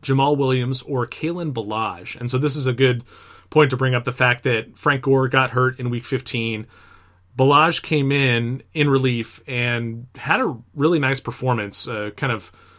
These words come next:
continuing to tamp down the fantasy value that we might have thought that Kenyon Drake was gonna have this season. Still, I don't think you can play Ballage in this sort of scenario because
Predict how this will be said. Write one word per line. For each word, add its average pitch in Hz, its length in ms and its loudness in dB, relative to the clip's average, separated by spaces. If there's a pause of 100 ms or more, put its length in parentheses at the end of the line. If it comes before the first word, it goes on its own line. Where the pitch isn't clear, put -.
(640)
continuing 180 540 4
to 143 80 0
tamp 139 300 0
down 123 300 4
the 110 80 -4
fantasy 120 380 -2
value 110 380 0
that 110 200 -6
we 123 240 -2
might 147 240 6
have 131 120 -2
thought 127 240 4
that 110 180 0 (320)
Kenyon 139 240 2
Drake 123 240 0
was 127 100 0
gonna 113 220 -4
have 123 200 2
this 135 140 0
season. 160 400 -2 (560)
Still, 139 320 4
I 120 160 2
don't 202 160 2
think 233 140 -6
you 220 80 -6
can 196 100 -2
play 175 180 2
Ballage 143 720 0 (560)
in 151 140 0
this 143 180 0
sort 147 180 2
of 135 60 0
scenario 131 520 0
because 139 1080 -2